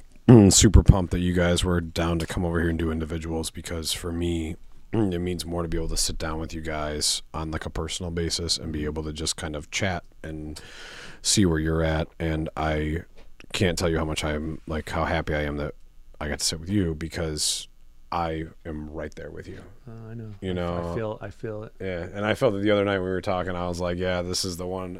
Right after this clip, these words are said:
Speaker 1: And I told Mark, I was like, because, um, when you go through things, <clears throat> you know, people can do drugs, alcohol, things like that. I'm a naturally depressed person, though.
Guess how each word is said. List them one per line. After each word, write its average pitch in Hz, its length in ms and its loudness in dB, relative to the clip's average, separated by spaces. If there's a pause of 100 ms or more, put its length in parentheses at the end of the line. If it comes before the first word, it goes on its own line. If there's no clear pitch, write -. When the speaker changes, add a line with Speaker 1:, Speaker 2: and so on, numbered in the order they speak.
Speaker 1:
And 90 120 -12
I 85 80 -10
told 85 240 -10
Mark, 85 320 -10
I 80 40 -12
was 78 140 -12
like, 78 260 -8 (720)
because, 85 760 2 (100)
um, 80 520 0 (720)
when 107 200 12
you 107 80 12
go 101 140 10
through 98 220 4
things, 92 440 4 (180)
<clears throat> - 280 8
you 90 300 6 (100)
know, 87 240 2
people 98 240 8
can 92 100 6
do 92 100 8
drugs, 85 360 6
alcohol, 80 320 2
things 82 240 2
like 78 120 2
that. 82 220 2
I'm 98 140 6
a 80 40 6
naturally 76 480 -4
depressed - 380 -10
person, - 300 -12
though. - 120 -12